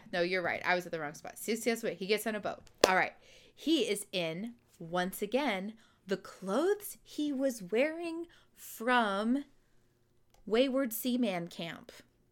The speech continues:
And he's returning to the moment where he abandoned Ed before.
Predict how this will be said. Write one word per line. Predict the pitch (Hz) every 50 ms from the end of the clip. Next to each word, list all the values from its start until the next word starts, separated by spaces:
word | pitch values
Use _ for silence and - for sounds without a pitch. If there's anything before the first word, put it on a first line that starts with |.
| _ _ _ _ _ _ _ _ _ _ _ _ _ - _ _ _ _ - _ - _ _ _ _ _ - - _ - - - - - - - _ - -
And | - 240 214 190 196
he's | - - 226 220 214 - -
returning | 208 208 208 - - - - - 302 311 302 277 233 185 170 180 185 - _ _ _ - -
to | - 247 233 240
the | 226 214
moment | 202 208 208 214 240 254 226 208 180 165 - - - - _ _ - _ - _
where | - 196 196
he | 196 - 214
abandoned | 196 185 175 - 196 202 214 226 233 226 247 240 240 233 240 - - -
Ed | 202 196 185 185 180 190 - _ _ - 175
before. | - 180 170 - - - - 165 165 - - -